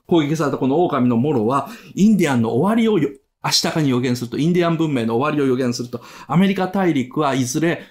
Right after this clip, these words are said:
我々のような自然の神ではなくて、人が作った神、イコールキリスト教に支配されてるだろう。支配されてしまうだろうと。で、風とか、なんか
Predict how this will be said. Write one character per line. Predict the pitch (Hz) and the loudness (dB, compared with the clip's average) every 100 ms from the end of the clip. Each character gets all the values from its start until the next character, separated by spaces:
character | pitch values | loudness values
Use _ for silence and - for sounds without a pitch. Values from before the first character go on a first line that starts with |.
| _ | _
我 | 131 165 | -2 0
々 | 214 214 202 | 0 0 0
の | 196 | 0
よ | 185 | 0
う | |
な | 127 | -2
自 | - - 170 | -2 -2 0
然 | 233 | 2
の | 233 | 0
神 | 220 226 190 | 0 -2 0
で | 120 | -2
は | |
な | 113 | -2
く | - - | -6 -10
て、 | |
人 | 113 - 262 | -12 -4 -2
が | 247 233 | -2 -4
作 | - 233 | -4 -6
っ | |
た | 226 113 | -6 -8
神、 | 143 120 117 - _ | -4 -4 -4 -14 _
イ | 147 | -8
コ | 175 202 | -2 -2
ー | |
ル | 117 | -2
キ | - 202 | -2 0
リ | 240 | 0
ス | - | 0
ト | 233 | -2
教 | 233 | 0
に | 208 | 0
支 | 208 262 | 0 0
配 | 202 | 0
さ | 143 | -2
れ | 143 | -4
て | 147 | -2
る | 160 | -2
だ | 127 | -2
ろ | - - | -6 -14
う。 | - - - | -16 -18 -12
支 | - 240 | -4 0
配 | 254 | 0
さ | 156 | 0
れ | 139 | -4
て | 131 | -4
し | - | -4
ま | 143 165 | -2 -2
う | |
だ | 127 | -2
ろ | - | -6
う | |
と。 | - 127 - - 175 - | -12 -18 -20 -20 -20 -8
で、 | 214 - - _ | -4 -4 -8 _
風 | - 185 254 | -2 0 -2
と | 262 | -4
か、 | - 165 131 - _ _ | -4 -4 -4 -8 _ _
な | 147 151 | -4 -2
ん | |
か | 127 120 | -4 -6